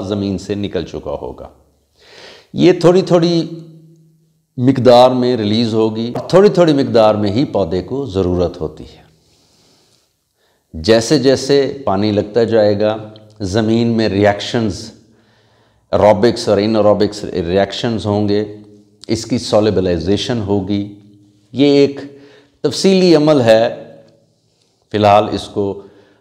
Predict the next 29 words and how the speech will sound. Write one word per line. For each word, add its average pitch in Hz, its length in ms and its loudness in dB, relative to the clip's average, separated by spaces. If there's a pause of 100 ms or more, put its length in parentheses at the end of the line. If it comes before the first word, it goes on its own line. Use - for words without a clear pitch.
(160)
हम 87 580 -8
नहीं 101 280 2
छेड़ते 107 500 0
क्योंकि 104 280 -4
ये 98 180 0
ख़ुद 117 280 -2
एक 92 160 2
बहुत 92 200 0
बड़ा 95 200 -2
टॉपिक 95 460 -4
है 90 220 -4 (240)
कि 92 580 -4 (460)
फास्फोरस 92 600 0
किस 101 240 -8
तरह 104 140 0
मेटाबोलाइज 90 640 -2
होती 87 340 -4
है, 85 140 0
किस - 260 -12
तरह 92 180 -4
सॉल्युबलाइज 87 600 -2
होती 90 360 -4
है, 82 160 -4 (440)
उसमें 87 260 -10
बैक्टीरिया 92 480 -2
का 87 140 -2
क्या 92 200 0
किरदार 87 500 -2
है, 80 200 -2